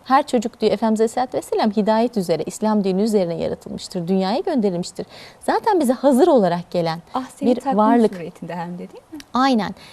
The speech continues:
Speaker 1: E, benim bu çocuğa Allah'ı sevdirmemden daha kolay hiçbir şey yok. E, düşünün yani çok sıcak bir ağacın altında gölgeleniyorsunuz. Onun gölgesinden istifade ediyorsunuz. Gölgeyi sevdiğiniz kadar ağacı sevmez misiniz siz?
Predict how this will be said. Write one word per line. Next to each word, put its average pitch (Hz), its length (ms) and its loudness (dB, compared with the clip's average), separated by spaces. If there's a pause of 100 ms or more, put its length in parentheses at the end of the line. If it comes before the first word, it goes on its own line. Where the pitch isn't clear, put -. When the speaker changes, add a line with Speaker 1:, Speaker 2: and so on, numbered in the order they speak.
(160)
Speaker 1:
E, 220 300 4
benim 320 280 0
bu 427 60 2
çocuğa 302 380 2
Allah'ı 277 320 0
sevdirmemden 262 800 0
daha 262 140 -4
kolay 269 280 0
hiçbir - 280 -6
şey 185 280 0
yok. 440 140 -2 (520)
E, 240 40 -2 (600)
düşünün 370 360 2
yani 220 240 2
çok - 220 -2
sıcak 339 340 0 (340)
bir 285 140 0
ağacın 254 360 2
altında 247 400 -2
gölgeleniyorsunuz. 247 920 2
Onun 214 220 4
gölgesinden 214 560 2
istifade 180 600 -6
ediyorsunuz. 202 500 -4 (360)
Gölgeyi 320 480 4
sevdiğiniz 269 560 0
kadar 175 340 -4
ağacı 220 300 -2
sevmez 208 520 -4
misiniz 180 380 -8
siz? - 220 -16